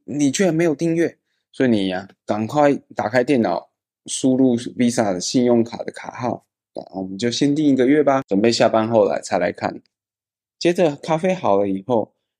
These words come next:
你一边喝，一边拿起手机，继续刷起了F B跟I G，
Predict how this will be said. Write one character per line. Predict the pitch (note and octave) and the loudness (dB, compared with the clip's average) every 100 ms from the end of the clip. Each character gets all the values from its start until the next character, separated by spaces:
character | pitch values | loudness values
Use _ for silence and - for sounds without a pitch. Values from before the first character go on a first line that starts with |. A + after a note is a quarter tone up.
| _ - | _ -4
你 | A#2 | -2
一 | C#3 | 2
边 | D#3 D3 | 2 0
喝， | C#3 C#3+ C#3+ C#3 C#3+ - | 0 0 2 2 0 0
一 | C3+ | 0
边 | C3+ B2 | 0 0
拿 | A2 | -2
起 | - G#2 | -2 -6
手 | G2+ F#2 | -4 -4
机， | G#2 G#2 G#2 | -2 -2 -2
继 | - B2+ | -2 0
续 | A#2 A#2+ | 0 0
刷 | A2 - A2+ | 0 2 2
起 | A2+ F2 | 0 -4
了 | D#2+ B1+ | -4 -2
F | G2 G2+ - | -2 -4 -4
B | G#2 | -2
跟 | G#2 G#2 F#2+ | 0 0 0
I | F#2+ G2 | -4 -4
G， | G2 F#2+ | -8 -12